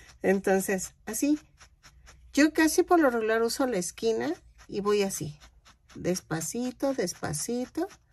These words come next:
Y vean, hasta se oye el sonido suavecito. Y vean,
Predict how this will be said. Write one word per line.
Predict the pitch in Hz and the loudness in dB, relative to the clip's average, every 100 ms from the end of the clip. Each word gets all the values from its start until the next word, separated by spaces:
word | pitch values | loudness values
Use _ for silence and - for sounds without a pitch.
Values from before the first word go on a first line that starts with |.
| - _ - - _ - _ - - _ - | -20 _ -20 -20 _ -20 _ -20 -20 _ -6
Y | 175 | 0
vean, | 165 151 151 - | 2 0 -4 -6
hasta | 165 170 208 | -8 -2 -2
se | - 247 | 4 4
oye | 254 277 | 6 4
el | 294 | 2
sonido | 311 240 214 220 | 2 2 2 0
suavecito. | - 180 170 170 202 160 - - _ _ - _ _ - - _ _ - _ _ _ _ _ _ _ - _ - | -2 -4 -4 -4 -6 -8 -14 -20 _ _ -20 _ _ -20 -20 _ _ -20 _ _ _ _ _ _ _ -20 _ -6
Y | 214 | 0
vean, | 175 143 147 | 4 2 0